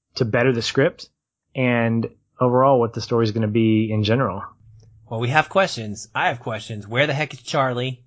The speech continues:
Speaker 2: 'Cause she's not
Speaker 1: Right.
Speaker 2: in this movie, Kelly McGillis. So that means she's either dead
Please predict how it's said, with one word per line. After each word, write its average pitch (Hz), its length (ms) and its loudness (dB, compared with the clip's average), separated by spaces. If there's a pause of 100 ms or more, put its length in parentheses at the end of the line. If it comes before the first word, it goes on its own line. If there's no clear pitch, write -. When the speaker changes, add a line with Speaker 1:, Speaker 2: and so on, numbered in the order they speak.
Speaker 2:
'Cause 107 420 -10
she's 110 220 -10
not 123 80 2
Speaker 1:
Right. 127 120 6
Speaker 2:
in 175 60 2
this 151 160 -6
movie, 127 380 -4
Kelly 117 200 -6
McGillis. 113 440 -2
So - 200 -12
that 120 180 -6
means 120 400 -2 (340)
she's 123 260 -2
either 107 160 -2
dead 117 420 -6